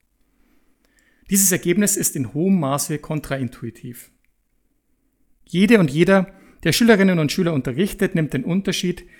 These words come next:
eine Klasse mit zwanzig oder eine Klasse mit dreißig Schülerinnen und Schülern zu unterrichten, deutlich wahr. Zudem bieten kleinere Klassen ja gerade die pädagogischen Möglichkeiten, die sich als hocheffektiv erwiesen haben.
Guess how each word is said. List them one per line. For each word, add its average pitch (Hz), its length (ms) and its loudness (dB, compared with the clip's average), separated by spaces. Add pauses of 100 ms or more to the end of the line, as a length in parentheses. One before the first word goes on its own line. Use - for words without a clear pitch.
(160)
eine 165 160 0
Klasse 160 280 -2
mit 135 140 -2
zwanzig 196 720 0
oder - 140 -6
eine 131 160 -2
Klasse 135 280 -6
mit 127 160 -6
dreißig 156 460 0
Schülerinnen 139 460 -2
und 131 100 -4
Schülern 151 280 -6
zu - 100 -10
unterrichten, 139 500 -6
deutlich 156 480 -6
wahr. 123 460 -6 (1300)
Zudem 196 480 2 (400)
bieten 190 280 0
kleinere 190 400 4
Klassen 175 340 0
ja 160 80 4
gerade 139 420 0
die 202 200 0
pädagogischen 151 680 -4
Möglichkeiten, 160 800 -4 (360)
die 185 60 0
sich 170 180 0
als - 220 -2
hocheffektiv 190 680 -4
erwiesen 120 380 -4
haben. 107 300 -10